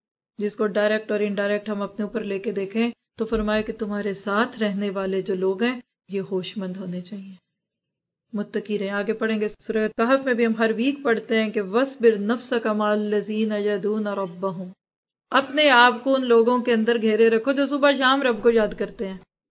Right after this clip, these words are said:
आजिज लोगों में रहो। नबी सल्लल्लाहु अलैहि वसल्लम का अपना अमल भी ये था कि आप गरीबी को पसंद करते थे। आपकी एक बड़ी प्यारी दुआ है कि "अल्लाहुम्मा इन्नी असअलुका", "ऐ अल्लाह, मैं तुझसे सवाल करता हूँ कि तू मुझे फी ज़ुमरतिल मसाकीन",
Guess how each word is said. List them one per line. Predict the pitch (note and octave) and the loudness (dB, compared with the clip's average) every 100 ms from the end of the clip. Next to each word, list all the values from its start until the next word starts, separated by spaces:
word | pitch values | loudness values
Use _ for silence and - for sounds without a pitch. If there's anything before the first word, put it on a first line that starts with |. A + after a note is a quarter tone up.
| _ _ _ - | _ _ _ 2
आजिज | B3 B3+ C4+ A#3 | 4 6 2 4
लोगों | A3 G#3+ | 2 2
में | G3+ | 0
रहो। | G3+ E3+ F3+ | -2 -4 -6
नबी | - - A3 | -10 -4 -2
सल्लल्लाहु | A#3 A3+ G#3+ | -2 -2 0
अलैहि | A3 A3+ | 0 0
वसल्लम | |
का | A3+ - A3 G#3+ G#3 | -2 -2 2 2 0
अपना | G#3 G#3+ A3+ A3 | 0 -4 0 2
अमल | A3 A3 | 2 0
भी | A3+ | 0
ये | G#3+ G#3+ | 0 0
था | A#3 | -2
कि | A3+ A#3 | 0 0
आप | G#3 G#3+ | 0 0
गरीबी | G3+ G#3+ G3+ A3+ | -2 -2 -2 0
को | A3+ | 0
पसंद | A3 G#3 G3 | 0 -4 -4
करते | G3 F3 F#3+ | -6 -6 -6
थे। | A3 A#3 - _ - | -6 -8 -12 _ -6
आपकी | A3 A3 | -6 -4
एक | B3 | -4
बड़ी | A3 B3 | -2 -2
प्यारी | B3 A3 C#4 | 2 2 2
दुआ | C4+ G#3+ | 2 2
है | G#3 | 2
कि | G#3 | 0
"अल्लाहुम्मा | G#3 G#3 G#3 G#3+ G#3 | -2 0 0 0 -2
इन्नी | G#3 G#3 | -2 -2
असअलुका", | G3+ G3 G3+ G#3+ A#3 C4+ C#4+ - _ _ _ - | -4 -4 -2 0 0 0 -2 -4 _ _ _ -4
"ऐ | A3+ | -2
अल्लाह, | G#3+ A3+ | 2 2
मैं | A3+ | 2
तुझसे | A3+ A3 A3+ | 0 0 0
सवाल | A3+ G#3 G#3+ A3+ | 0 0 0 0
करता | A#3 A3 B3 | 0 -2 -4
हूँ | B3 | -4
कि | C4+ | -4
तू | C4+ | -2
मुझे | A#3 A#3 C4 | -2 0 -2
फी | C4+ C4+ | -2 -2
ज़ुमरतिल | G3 A#3+ D#4 D#4 D#4 D4+ | 0 -2 4 4 4 2
मसाकीन", | C4+ A#3+ A3 G#3+ G#3 F3+ | 0 0 -2 -2 -6 -8